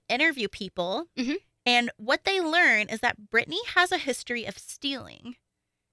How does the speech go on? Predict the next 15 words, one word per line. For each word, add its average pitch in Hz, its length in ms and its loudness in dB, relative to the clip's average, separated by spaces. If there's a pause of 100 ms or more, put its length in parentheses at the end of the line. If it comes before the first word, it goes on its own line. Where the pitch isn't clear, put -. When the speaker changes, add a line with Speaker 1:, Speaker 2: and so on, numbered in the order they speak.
(160)
Speaker 2:
Okay. 233 200 4
Speaker 1:
which - 420 -2 (540)
we 214 180 2
all 220 180 2
know 311 480 2
a 208 80 -2
lot 190 240 -4
of 254 160 -8 (300)
killers 220 480 4
get 208 160 -2
their 202 140 -2
start 202 260 0
in 202 100 -4
burglary. 180 540 -4 (120)
Speaker 2:
Mm-hmm. 226 240 -6